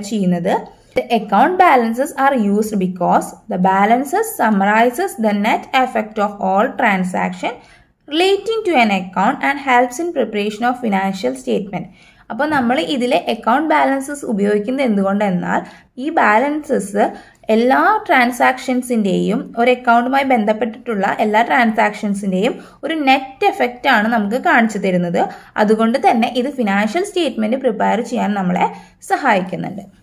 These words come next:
ഓക്കെ, അപ്പോൾ തേർഡ് മെത്തേഡ് എന്താണ്? ടോട്ടൽസ് കം ബാലൻസസ് മെത്തേഡ്. ഈ മെത്തേഡിൽ എന്താണ്? നമുക്ക് പേര് കേൾക്കുമ്പോൾ തന്നെ മനസ്സിലാകാം.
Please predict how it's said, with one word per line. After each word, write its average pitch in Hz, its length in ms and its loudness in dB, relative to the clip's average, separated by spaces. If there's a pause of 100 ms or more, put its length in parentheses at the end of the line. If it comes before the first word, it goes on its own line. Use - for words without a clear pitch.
(400)
ഓക്കെ, 208 200 -4 (1300)
അപ്പോൾ 392 200 -2 (320)
തേർഡ് 254 360 4
മെത്തേഡ് 233 440 6
എന്താണ്? 208 360 2 (840)
ടോട്ടൽസ് 269 600 4
കം 277 100 4 (140)
ബാലൻസസ് 214 600 0
മെത്തേഡ്. 180 380 -8 (600)
ഈ 320 40 -4 (120)
മെത്തേഡിൽ 208 480 4
എന്താണ്? 185 340 4 (140)
നമുക്ക് 220 340 0
പേര് 220 260 2
കേൾക്കുമ്പോൾ 208 380 0
തന്നെ 208 160 -2
മനസ്സിലാകാം. 185 600 0